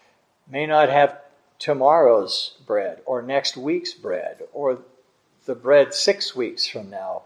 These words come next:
but you shall have it every day as needed. The promise is sufficient for daily use. The bare word of God calls upon us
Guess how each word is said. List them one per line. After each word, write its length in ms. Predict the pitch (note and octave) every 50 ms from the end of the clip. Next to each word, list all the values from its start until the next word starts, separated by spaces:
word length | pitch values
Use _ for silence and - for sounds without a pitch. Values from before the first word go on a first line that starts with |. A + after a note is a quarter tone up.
| _ _ -
but 160 | - A2 -
you 100 | A2+ A2+
shall 380 | - - - C#3 C3 C#3 C#3 C3+
have 340 | - - C#3+ B2 A#2+ -
it 160 | G#2+ G#2 - - _ _ _ _ _ _ _ _ _ _
every 560 | - B2+ B2+ B2 A#2+ B2 A#2+ A#2 A#2 A2+ - - - _ _ _ _ _ _ _ A#2
day 460 | A#2+ A#2 A2+ - - - E2 - - _ _ _ _ _ _ _ _ _ _ _ _ _ _ _ _ _
as 300 | - A2 G#2 F#2 - -
needed. 440 | F#2+ G2 - - F2+ - - - - _ _ _ _ _ _ _ _ _ _ _ _ _ _ _ _ - - - - - _ _
The 100 | - -
promise 580 | - - - F3+ E3+ F3+ G3+ F#3+ F#3 F#3 -
is 160 | F#3 E3 - -
sufficient 680 | - F3+ D#3 - - - G#3 G3 - - F#3+ D#3+ D3
for 200 | - - E3+ D3+
daily 720 | C#3 - C3+ C#3+ D#3 E3 E3+ E3 E3 D#3 D3 C#3 - - _ _ -
use. 720 | C#3 C3+ C#3 C#3+ C#3 A#2+ G#2 F#2+ - - - - - - _ _ _ _ _ _ _ _ _ - - - - - -
The 120 | D#3+ D#3
bare 560 | - - E3+ F3 G3 G#3 G#3+ G#3+ G#3 G3 E3+
word 340 | D#3+ E3+ F#3 G3 G3+ G3+ F3
of 180 | F#3 - F#3 F#3
God 440 | F3 F3+ F3+ F3+ F3 E3 D#3 C#3 -
calls 540 | - - F#3+ F#3+ F#3+ G3 G3+ G3+ F3 C#3
upon 400 | D#3+ D#3+ - - - F3 E3+ E3
us 200 | D#3+ D#3 D#3 -